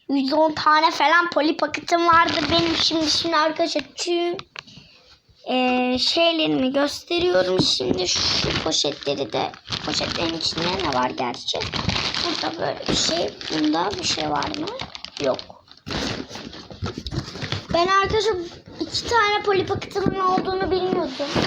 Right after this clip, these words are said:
Bir. İki. Yani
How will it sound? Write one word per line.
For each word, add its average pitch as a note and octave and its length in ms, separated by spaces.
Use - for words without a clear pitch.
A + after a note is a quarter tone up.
Bir. D4 520
İki. E4+ 320
Yani D4 340